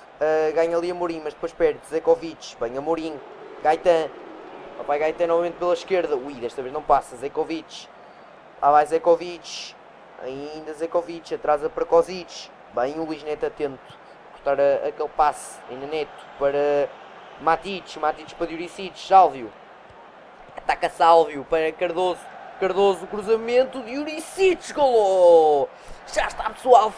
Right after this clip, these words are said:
Filipe Juricic a fazer então o dois zero, já estamos então na frente do marcador com uma vantagem de dois gol-, eh, dois golos. É o primeiro golo de Filipe Juricic ao serviço do Benfica.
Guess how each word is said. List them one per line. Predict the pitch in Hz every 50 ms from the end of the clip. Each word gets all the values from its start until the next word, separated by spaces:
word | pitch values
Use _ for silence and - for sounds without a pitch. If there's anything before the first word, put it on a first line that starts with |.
| - - -
Filipe | 247 254 254 247 240 240 214 - - - - - 196
Juricic | 262 269 254 226 208 - - 208 220 214 - - - - - - - - - -
a | 247
fazer | 254 - 254 254 226 226 240 240
então | 233 220 - 233
o | 220 226 226 226
dois | 214 220 220 208
zero, | 190 214 214 202
já | 214
estamos | 208 - 226 202 190
então | 196 196 - 208 202
na | 196 196
frente | - - 196 196 185 185 - - - - - - - -
do | 190 247
marcador | 233 233 220 214 - 226 214 196 202 202 180 - - - - - - - -
com | 254
uma | 254 254
vantagem | 220 226 220 226 196 208 196 202 208
de | 202 226
dois | 196 214 208 196 -
gol-, | - 208 196 - - -
eh, | - 196 - - - - -
dois | - 220 214 -
golos. | - 208 202 196 -
É | 226
o | 226 220
primeiro | - - 247 247 233 226 214 208 208 220 226 226 226 214 190 196 175
golo | 185 190 190 190 185 170 - - - - - - -
de | - 214
Filipe | 208 - 214 214 202 214 202 - 170 180
Juricic | 202 190 - - - 170 - 208
ao | 196
serviço | 190 - 190 180 175 170 185 175 - - - - - - - - - - -
do | - 214 214 208 202
Benfica. | 175 202 196 - - 185 180 - - 180 175 -